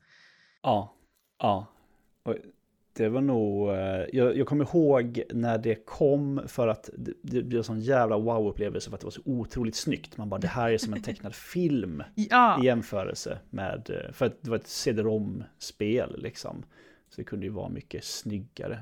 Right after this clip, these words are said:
Speaker 1: och det var så coolt.
Speaker 2: Ja, men det är ju väldigt coolt och det är ju väldigt, alltså de, de
Speaker 1: Ja,
Speaker 2: två
Speaker 1: det är det.
Speaker 2: första spelen var ju så i tecknad stil och sen så kom det två till som jag inte har spelat, eh, som var lite mer tre D. Eh,
Speaker 1: Mm, de har jag spelat,
Speaker 2: Mm.
Speaker 1: det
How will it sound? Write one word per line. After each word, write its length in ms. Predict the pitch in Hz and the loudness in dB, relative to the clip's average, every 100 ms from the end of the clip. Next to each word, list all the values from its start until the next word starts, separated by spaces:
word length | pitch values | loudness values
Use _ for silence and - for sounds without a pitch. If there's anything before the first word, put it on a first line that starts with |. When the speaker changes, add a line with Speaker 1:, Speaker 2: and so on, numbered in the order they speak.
| - | -12
Speaker 1:
och 60 | - | -14
det 60 | |
var 80 | - | -14
så 100 | - | -16
coolt. 360 | - - - - | -16 -14 -16 -4
Speaker 2:
Ja, 100 | 226 | 0
men 120 | 233 | 2
det 80 | 233 | 4
är 200 | 233 262 | 6 6
ju 120 | 277 | 4
väldigt 380 | 254 190 170 - | 2 0 -2 -6
coolt 440 | - 175 170 170 190 | -4 -2 -2 -4 -4
och 80 | |
det 80 | 185 | 0
är 40 | 220 | 2
ju 60 | |
väldigt, 520 | 214 185 170 - - | 2 2 0 -4 -6
alltså 240 | - 175 202 | -4 -2 0
de, 160 | 202 | 0
de 80 | 185 208 | 4 4
Speaker 1:
Ja, 20 | |
Speaker 2:
två 80 | 220 | 6
Speaker 1:
det 60 | |
är 40 | 208 | 4
det. 60 | |
Speaker 2:
första 500 | 226 214 - 254 254 | 4 0 2 4 6
spelen 600 | 240 - 180 160 175 180 185 - | 4 0 2 2 0 -2 -6 0
var 200 | 180 165 | 4 4
ju 140 | 170 | 4
så 280 | - - 175 - | 0 0 -2 -4
i 120 | - 170 | -4 -4
tecknad 460 | - 185 - 170 170 | -4 -6 -4 -6 -6
stil 520 | - - 247 254 240 | -8 0 2 2 0
och 80 | 190 | -2
sen 160 | 185 | -4
så 120 | 175 - | -6 -4
kom 240 | 175 160 | -4 -4
det 100 | 165 | -6
två 320 | - - 165 | -6 -4 -4
till 400 | - - 208 247 | -4 -4 -2 -2
som 200 | - 180 | -4 -4
jag 260 | 180 196 196 | 0 2 0
inte 280 | 175 - 156 | -2 -6 -6
har 100 | 151 | -6
spelat, 640 | - 160 160 170 _ - 170 | -4 -4 -4 -8 _ -14 -6
eh, 460 | 165 147 131 - | -4 -2 -4 -4
som 280 | - 190 170 | -4 -4 -2
var 240 | 170 160 | -2 -2
lite 260 | 156 - - | -2 -8 -10
mer 240 | 175 156 | -8 -6
tre 260 | 156 - - | -8 -8 -8
D. 180 | - 156 - _ _ _ _ _ _ - | -6 -8 -8 _ _ _ _ _ _ -12
Eh, 100 | 165 165 - - 50 - - _ _ _ - | -10 -10 -10 -12 -16 -18 -20 _ _ _ -2
Speaker 1:
Mm, 160 | 143 143 | 2 6
de 160 | 160 | 6
har 60 | 139 | 6
jag 100 | 120 | 4
spelat, 320 | - 113 - | 4 0 0
Speaker 2:
Mm. 140 | 240 127 | -2 2
Speaker 1:
det 360 | 113 107 104 | 4 4 0